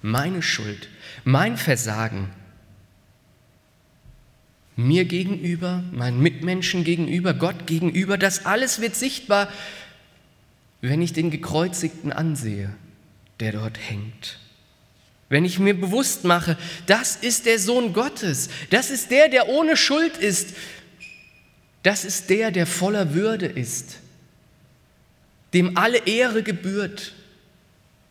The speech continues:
Und er hängt dort entmenschlicht nackt am Kreuz.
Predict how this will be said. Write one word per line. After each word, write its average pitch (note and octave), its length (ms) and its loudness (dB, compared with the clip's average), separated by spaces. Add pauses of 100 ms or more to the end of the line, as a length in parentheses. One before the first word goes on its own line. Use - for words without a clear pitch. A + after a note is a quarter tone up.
(120)
Und B2 160 -4
er C#3+ 160 -2
hängt C3+ 400 -4
dort C#3+ 260 -6
entmenschlicht B2+ 1000 -6
nackt A2 480 -10
am A2 220 -8
Kreuz. - 640 -14